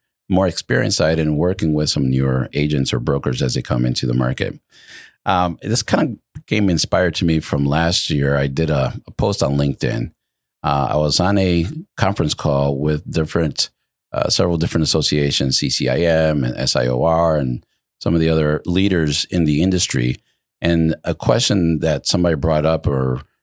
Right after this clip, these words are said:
I remember talking about was, uh, they made a point, one of the speakers made a point that the median age of brokers, commercial real estate brokers specifically, was rising every year. It was something north of fifty-seven or fifty-eight years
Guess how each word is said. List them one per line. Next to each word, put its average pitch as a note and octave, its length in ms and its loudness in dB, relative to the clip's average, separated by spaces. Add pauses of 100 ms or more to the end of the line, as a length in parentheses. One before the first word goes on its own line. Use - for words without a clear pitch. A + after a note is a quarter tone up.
(140)
I - 20 0
remember D#2 260 0
talking - 320 0
about C#2+ 380 0
was, D2 400 0
uh, C#2+ 220 -2 (480)
they D#2+ 100 0
made F#2+ 220 2
a - 20 -2
point, E2 460 0
one D#2 160 0
of D2+ 40 0
the C2+ 100 0
speakers D2+ 440 -2
made D2 140 0
a - 20 -10
point D#2 360 -2
that C#2 180 -2
the B1+ 80 -2
median F2 580 2
age A#1 420 -2 (380)
of B1+ 160 -6 (180)
brokers, D2+ 600 -2 (160)
commercial D#2+ 500 0
real E2+ 240 0
estate G#2+ 260 -2
brokers B1+ 360 -2
specifically, - 680 -4 (440)
was C#2+ 260 0
rising D#2 600 2
every E2+ 220 0
year. C#2 360 0
It C2 80 0
was C2 240 0
something D2+ 480 0 (340)
north D#2+ 280 0
of D2+ 100 -4
fifty-seven D2+ 640 0
or C#2+ 60 -2
fifty-eight C#2+ 500 -2
years C2 460 -2